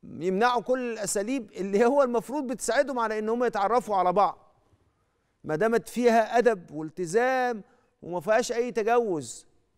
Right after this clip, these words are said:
حد هيقول لي: "ما هو عشان في خطوبة فالتجوز بيبقى أكثر وبيبقى سهل".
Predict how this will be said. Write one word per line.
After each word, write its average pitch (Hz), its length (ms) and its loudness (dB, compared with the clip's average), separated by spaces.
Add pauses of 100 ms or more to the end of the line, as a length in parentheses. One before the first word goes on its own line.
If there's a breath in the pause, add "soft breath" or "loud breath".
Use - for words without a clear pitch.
(1400)
حد 202 340 0
هيقول 208 280 2
لي: 233 200 -4
"ما 214 120 -2
هو 214 180 0
عشان 214 600 -6
في 247 200 -2
خطوبة 226 680 4
فالتجوز 220 680 -2
بيبقى 196 580 0
أكثر 226 380 0
وبيبقى 202 420 2
سهل". 214 420 2